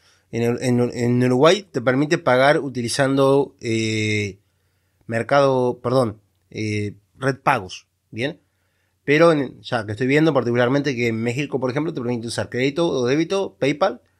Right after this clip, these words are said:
eh, Pago Seguro, que su-, supongo yo que Pago Seguro, eh, PaySafe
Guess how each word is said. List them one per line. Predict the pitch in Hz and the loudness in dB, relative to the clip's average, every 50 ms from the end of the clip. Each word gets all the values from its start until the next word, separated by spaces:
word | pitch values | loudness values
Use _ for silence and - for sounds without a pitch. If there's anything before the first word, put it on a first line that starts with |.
| _ _ _ _ _ _ | _ _ _ _ _ _
eh, | - 110 107 104 104 104 101 107 | -6 -4 -2 -2 -2 -4 -4 -2
Pago | 127 123 117 117 | -2 -2 -2 -2
Seguro, | - - 123 139 160 190 214 226 226 | -4 -4 -2 0 2 4 2 2 0
que | - 113 | -2 -8
su-, | - - - _ | -12 -14 -16 _
supongo | - - - - 131 147 156 151 139 | -18 -18 -8 -2 0 2 4 4 2
yo | 123 156 151 | 2 2 2
que | 131 | 4
Pago | 117 135 139 131 | 4 4 4 2
Seguro, | - 120 123 143 143 147 151 147 - - - - _ _ _ _ _ | 2 2 4 4 4 4 2 2 -2 -12 -20 -20 _ _ _ _ _
eh, | 104 101 | -10 -4
PaySafe | - 131 131 123 - - 156 151 170 170 - - | -2 0 0 0 2 2 4 4 4 2 0 -6